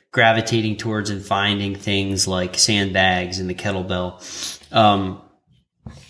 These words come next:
what, okay, first question is, what, was there any particular, uh, exercise or lift or skill that you found particularly useful at the beginning,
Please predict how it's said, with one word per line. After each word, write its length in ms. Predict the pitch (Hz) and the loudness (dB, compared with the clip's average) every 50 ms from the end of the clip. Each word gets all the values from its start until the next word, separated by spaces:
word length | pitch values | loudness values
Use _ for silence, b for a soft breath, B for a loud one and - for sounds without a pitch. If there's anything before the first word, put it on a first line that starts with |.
| - - - | -12 -10 -4
what, 340 | 127 127 131 147 160 156 - 160 151 147 165 151 - - - - - - - - _ _ _ - - | 2 4 6 6 6 4 0 -4 -4 -4 -2 -4 -4 -6 -10 -20 -20 -20 -20 -20 _ _ _ -12 -8
okay, 260 | 135 139 127 135 127 | -6 -2 2 4 2
first 300 | 120 - - 175 170 170 | 4 4 4 4 4 4
question 320 | - - 147 139 - 143 131 | 4 2 2 2 2 2 0
is, 120 | 123 110 | 0 2
what, 240 | 120 135 135 - - | 2 0 0 0 -2
was 180 | - 135 120 117 | -2 0 2 2
there 100 | 131 139 | 4 4
any 320 | 147 165 170 165 160 151 | 6 6 4 4 2 0
particular, 1160 | - - 135 123 - - - 175 170 - 175 160 147 139 139 135 131 127 127 120 120 - - B B B B B B B B B | -4 -6 -8 -6 -2 -2 0 0 0 0 0 -2 0 0 0 2 2 4 2 2 0 -2 -4 B B B B B B B B B
uh, 840 | - 110 107 107 104 104 104 101 101 98 95 - 90 92 - - - - _ _ - | -4 -2 0 0 0 0 2 2 2 2 2 0 -2 -4 -6 -10 -14 -18 _ _ -2
exercise 640 | - 139 131 - - 131 123 - 139 127 127 123 120 | -2 0 0 0 0 0 2 4 4 4 4 4 2
or 100 | 113 110 | 0 -2
lift 440 | 104 107 117 120 120 117 120 - - | -2 -2 0 2 2 2 0 -4 -8
or 140 | 110 107 101 | -6 -2 0
skill 640 | - - - - - 135 127 120 120 117 117 113 | 2 2 2 2 2 2 2 2 2 0 -2 -4
that 120 | 117 110 | -4 -4
you 200 | 107 113 113 113 | -4 -2 -2 -4
found 680 | 107 - - - - - 127 117 117 113 110 110 107 - | -4 -6 -10 -10 -6 -2 0 2 2 2 0 0 -2 -6
particularly 540 | - 117 - 139 127 131 131 123 120 120 117 | -6 -4 -2 -2 -2 -2 0 0 2 4 4
useful 680 | 110 113 117 123 123 127 - - 135 131 127 120 120 | 4 2 2 2 2 2 0 -2 -2 -2 -2 0 0
at 160 | 123 117 113 - | -2 -2 -4 -4
the 60 | 107 | -2
beginning, 720 | 101 110 101 104 123 131 135 147 151 160 170 170 175 - | 0 -2 0 2 4 4 4 4 2 0 -2 -4 -8 -14